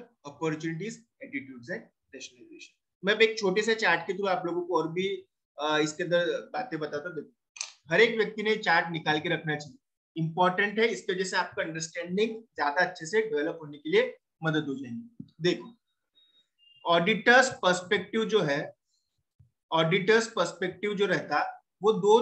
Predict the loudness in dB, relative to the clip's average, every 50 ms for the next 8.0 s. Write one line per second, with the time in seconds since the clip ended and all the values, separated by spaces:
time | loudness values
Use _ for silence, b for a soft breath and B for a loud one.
0 | 6 4 2 2 0 -4 -8 -4 -2 0 0 0 2 4 4 4 4 4 0 -2
1 | -4 -4 -6 -6 -4 -2 2 2 2 2 2 -2 -8 -8 -6 -4 -4 -4 -4 -8
2 | -14 _ _ _ _ _ _ _ _ _ -4 -2 -2 -2 -4 -10 -14 -16 _ _
3 | _ _ _ _ _ _ -4 -4 0 0 0 2 2 4 4 4 2 2 -2 -4
4 | -2 -2 -2 -2 -2 -4 -4 -4 -4 -4 -4 -4 -4 -2 -2 -2 -2 -2 -4 -4
5 | -4 -2 -2 -2 -2 -2 -4 -4 -6 -8 -12 _ _ _ _ _ -8 -6 -2 2
6 | 4 4 6 4 4 2 0 0 0 -2 -4 -4 -4 -4 -4 -4 -2 -2 -2 -2
7 | -4 -2 0 0 0 0 0 -2 -4 -6 -6 -8 -10 -10 -10 -8 -6 -4 -4